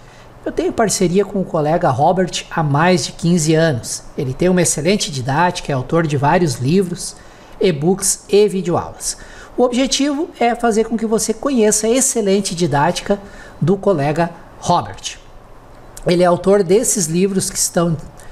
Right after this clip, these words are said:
vários outros livros, mas que alguns já esgotados,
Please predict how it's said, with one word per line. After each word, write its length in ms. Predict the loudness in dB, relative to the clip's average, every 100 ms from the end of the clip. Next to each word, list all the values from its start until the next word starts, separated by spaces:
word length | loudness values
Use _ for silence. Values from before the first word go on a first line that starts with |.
| -8
vários 500 | -2 2 2 2 4
outros 280 | 2 0
livros, 300 | 0 0 2
mas 500 | 0 0 2 -2 -6 -14 -20 -20 -4
que 140 | 0
alguns 400 | 2 2 2 2
já 180 | 2 0
esgotados, 800 | 0 0 0 0 -2 -2 -6